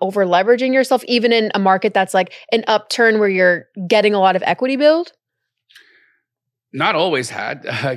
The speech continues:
Speaker 2: because,
Speaker 1: Yeah.
Speaker 2: uh, you know, I obviously got kicked in the teeth the,
Speaker 1: Yeah.
Speaker 2: in the first, my, my first go round. But that, the, I think the trauma and the P T S D from losing everything is,
Speaker 1: Mm-hmm.
Speaker 2: is what created the,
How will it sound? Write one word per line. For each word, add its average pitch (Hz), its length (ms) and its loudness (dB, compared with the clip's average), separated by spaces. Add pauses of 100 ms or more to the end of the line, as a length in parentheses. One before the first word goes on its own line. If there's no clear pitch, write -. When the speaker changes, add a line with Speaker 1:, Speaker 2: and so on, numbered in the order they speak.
(100)
Speaker 2:
because, - 120 -6
Speaker 1:
Yeah. 208 340 2 (120)
Speaker 2:
uh, - 160 -12
you 131 100 -8
know, 131 80 -2
I 127 100 2
obviously 131 360 -4
got 117 220 -4 (220)
kicked 151 200 -8
in 120 120 -8
the 110 80 -10
teeth 135 520 -10 (100)
the, 123 140 -2
Speaker 1:
Yeah. 202 240 2
Speaker 2:
in 127 60 -6
the 113 80 -8
first, 131 420 -8 (140)
my, 120 260 -6
my 120 180 -8
first 120 300 -10
go 127 140 -6
round. 120 260 -6
But 160 220 -6
that, 185 320 -4 (120)
the, 143 200 -10
I 151 60 -8
think 247 200 -8
the 170 80 -6
trauma 123 540 -4
and 110 100 -8
the 110 60 -10
P 135 200 -12
T 127 200 -6
S 113 160 -8
D 120 200 -12
from 107 440 -10 (260)
losing 127 460 -4
everything 117 520 -8
is, 233 180 0
Speaker 1:
Mm-hmm. 214 100 -4
Speaker 2:
is 104 180 -4
what 117 300 -8
created 113 580 -8
the, 104 300 -6